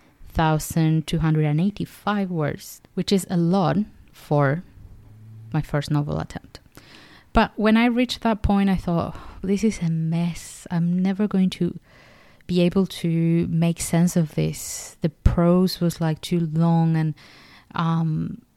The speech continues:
I don't know, I, I thought, like, "No, no, this is not working out. It's the, this is the story. I cannot use my personal memories for a story." I also felt very vulnerable, very exposed. Like, I don't know, you know,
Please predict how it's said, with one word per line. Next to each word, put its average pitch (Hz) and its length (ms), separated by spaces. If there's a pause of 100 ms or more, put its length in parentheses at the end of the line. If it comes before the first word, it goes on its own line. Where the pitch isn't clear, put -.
I 165 140
don't 175 120
know, 170 140
I, 165 280
I - 80
thought, 170 200
like, 165 220
"No, 165 260
no, 175 140
this - 180
is 180 80
not 180 180
working 165 320
out. 185 360
It's 175 120
the, 165 240
this 202 180
is - 40
the 175 80
story. 156 420
I 165 80
cannot 185 300
use 160 360
my 156 180
personal 156 400
memories 151 360
for 160 140
a 147 40
story." 196 280 (380)
I 175 80
also 175 240
felt 170 280
very 165 220
vulnerable, 180 640
very 165 200
exposed. 160 800 (380)
Like, 156 420 (1040)
I 175 160
don't 156 220
know, 156 360
you 165 140
know, 165 240